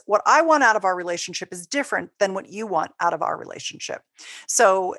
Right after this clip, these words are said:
you know, where I might want security and some freedom, you might want passion and growth or fun and adventure.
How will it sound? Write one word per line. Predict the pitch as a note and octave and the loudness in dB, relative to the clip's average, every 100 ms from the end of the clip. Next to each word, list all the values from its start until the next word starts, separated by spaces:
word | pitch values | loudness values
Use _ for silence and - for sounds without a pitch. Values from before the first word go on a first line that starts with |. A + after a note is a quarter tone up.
| - | -4
you | A3 | -2
know, | F#3 | -2
where | - G#3 G#3+ | 0 2 4
I | G3 G#3+ C4+ | 6 6 6
might | B3 G#3+ - | 4 2 0
want | F#3+ F#3+ F#3 - | -2 0 0 -2
security | - G#3+ - G3+ G3 G3+ G3 G3+ | -4 -4 0 2 2 0 -4 -4
and | E3+ | -4
some | E3 E3+ | -6 -8
freedom, | - G#3 G3 F#3+ F3 G#3 A#3+ _ | -2 -2 0 -2 -2 -6 -14 _
you | F3+ G#3 C4 | -10 -2 2
might | C4+ A3+ G#3 - | 6 6 4 -2
want | F3+ F3+ F3 F3 - - - | 2 4 4 2 -6 -16 -8
passion | - G#3 F#3+ - G3 F3+ F3+ | 2 4 4 0 -2 -4 -6
and | - G#3 A3 | -4 -4 0
growth | A#3+ C4+ - C#3+ | 4 4 2 -4
or | F#3+ F3+ | -2 -2
fun | - F#3+ F3 | 0 0 0
and | F3+ G#3 | -2 -2
adventure. | G#3 G#3+ B3 B3+ - - | 0 2 2 0 -6 -8